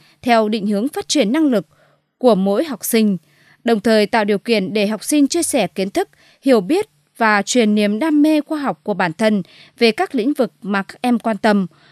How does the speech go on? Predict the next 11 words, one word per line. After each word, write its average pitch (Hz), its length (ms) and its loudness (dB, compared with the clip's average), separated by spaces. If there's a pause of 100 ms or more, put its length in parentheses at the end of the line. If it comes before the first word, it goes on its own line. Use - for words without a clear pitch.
(140)
qua 254 140 2
đó 208 220 0
phát - 240 -8
triển 214 260 -2
các - 220 -10
kỹ 220 120 -4
năng 277 200 0
giao 214 200 -2
tiếp, 370 240 -4 (340)
ứng 254 160 0
xử, 247 340 0